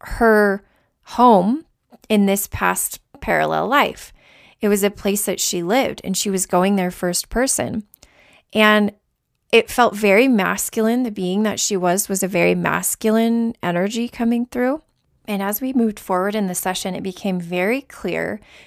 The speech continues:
th-, that this person, this being, was existing in this Atlantean timeline in order to balance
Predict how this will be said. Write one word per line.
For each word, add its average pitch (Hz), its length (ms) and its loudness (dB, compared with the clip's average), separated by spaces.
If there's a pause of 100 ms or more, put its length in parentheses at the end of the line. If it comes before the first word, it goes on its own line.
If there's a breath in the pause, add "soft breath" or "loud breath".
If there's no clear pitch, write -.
(160 loud breath)
th-, 208 140 -10
that 190 260 -2
this 202 320 -4 (420)
person, 196 520 -6
this 180 160 -6
being, 202 720 -4 (460 soft breath)
was 196 600 0 (440)
existing 214 760 0
in 196 520 -2
this 190 240 -4
Atlantean 190 640 -6
timeline 180 640 -4
in 196 160 -6
order 190 380 -4
to 208 280 -6
balance 190 680 0